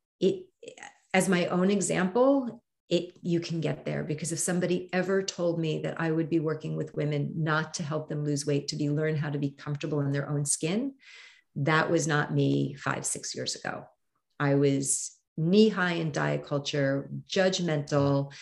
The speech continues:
My dirty little secret is it empowered me to eat better than anybody else, to not have the fried food, to n-,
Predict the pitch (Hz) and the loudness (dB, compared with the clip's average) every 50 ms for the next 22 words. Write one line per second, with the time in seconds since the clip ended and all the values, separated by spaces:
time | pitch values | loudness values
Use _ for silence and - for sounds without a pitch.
0 | - - - - - - _ - 151 165 175 185 180 185 185 180 185 185 175 165 | -18 -18 -18 -20 -20 -16 _ 0 2 4 6 6 6 6 6 6 6 4 4 4
1 | 170 156 - 170 156 147 - 160 156 151 156 - - - 156 151 151 151 147 151 | 2 2 0 0 -2 0 0 2 2 2 2 0 0 2 4 6 6 6 6 6
2 | 147 143 143 - - - - - - - - _ _ _ _ _ _ _ _ _ | 4 0 -4 -6 -8 -12 -20 -20 -20 -20 -20 _ _ _ _ _ _ _ _ _
3 | _ _ _ _ _ _ _ _ _ _ _ _ _ _ _ _ _ _ _ _ | _ _ _ _ _ _ _ _ _ _ _ _ _ _ _ _ _ _ _ _
4 | _ _ _ - 180 175 160 180 180 175 - - - 190 185 185 180 175 175 165 | _ _ _ 2 4 6 6 6 4 4 2 0 2 4 6 6 6 4 2 0
5 | 160 160 156 156 156 156 151 156 147 143 - - - 160 151 147 147 147 147 147 | 0 0 0 0 0 0 0 -2 -2 -4 -2 0 0 2 4 4 4 4 4 2
6 | 143 143 - - - 254 254 269 - - - 185 170 156 156 147 147 147 147 147 | 2 0 -4 -4 -2 2 4 4 2 2 2 2 4 6 6 4 4 4 2 2
7 | 143 143 139 143 139 139 139 139 - - 143 139 - - - - - 185 170 165 | 2 0 0 0 2 2 2 2 0 0 -2 -4 -4 -4 -4 -2 0 4 6 6
8 | 165 165 165 165 165 185 196 208 214 214 - - 175 156 143 143 151 143 - 151 | 8 6 6 4 4 4 4 4 4 2 0 -2 -2 -2 0 0 -2 -2 0 2
9 | 143 135 139 135 139 - - - 143 139 139 139 139 139 - - 170 165 160 156 | 2 2 2 0 -2 -4 -2 2 2 4 4 4 2 0 0 2 2 4 4 2
10 | 156 160 165 - - | 2 0 -2 -2 -4